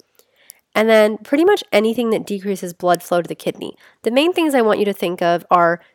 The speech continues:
systemic volume depletion, as well as intravascular volume depletion, and then think of states of shock. Now, what happens to our measurements in pre-renal injury?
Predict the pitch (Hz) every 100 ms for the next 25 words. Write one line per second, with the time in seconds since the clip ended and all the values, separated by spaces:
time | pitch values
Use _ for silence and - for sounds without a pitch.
0 | _ - - - 190 214 - 240 247 247
1 | 254 - 247 - 247 240 - _ _ _
2 | - 196 190 170 175 - - 240 233 196
3 | 165 160 - 165 160 165 175 175 170 -
4 | 160 160 156 156 160 _ _ _ 202 190
5 | 190 185 180 - 165 170 165 160 - -
6 | - _ _ _ _ _ _ _ _ _
7 | _ 226 214 269 440 - 262 240 220 220
8 | - - 220 196 - 180 190 190 226 214
9 | 156 151 - 175 180 - - 226 202 185
10 | 170 - 170 160 - -